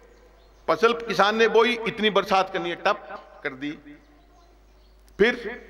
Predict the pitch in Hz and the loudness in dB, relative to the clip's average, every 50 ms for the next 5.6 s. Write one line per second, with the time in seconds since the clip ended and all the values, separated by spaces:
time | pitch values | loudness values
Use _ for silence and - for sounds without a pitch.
0 | - - - 196 - - 233 240 233 233 233 226 170 170 214 240 226 220 202 190 | -16 -4 -4 -4 -2 2 2 2 4 4 0 2 4 4 4 4 4 4 4 4
1 | 196 202 214 214 214 - 233 247 233 - - 233 - 147 165 160 156 151 165 185 | 2 0 0 0 0 2 0 0 0 -2 -12 -10 -2 0 0 0 0 -2 -6 -8
2 | - - - - - - - _ _ _ _ _ _ _ _ _ _ _ _ _ | -10 -12 -16 -20 -20 -20 -20 _ _ _ _ _ _ _ _ _ _ _ _ _
3 | _ _ _ _ _ _ _ _ _ _ _ _ _ _ - 175 214 240 220 - | _ _ _ _ _ _ _ _ _ _ _ _ _ _ 0 2 2 2 0 -6
4 | 180 226 233 - - - - - _ - - - _ _ _ _ _ _ _ _ | -12 -14 -14 -16 -20 -20 -20 -20 _ -20 -20 -20 _ _ _ _ _ _ _ _
5 | _ - - - 165 165 208 220 226 226 233 226 | _ -16 -4 -4 -2 2 4 4 4 6 4 0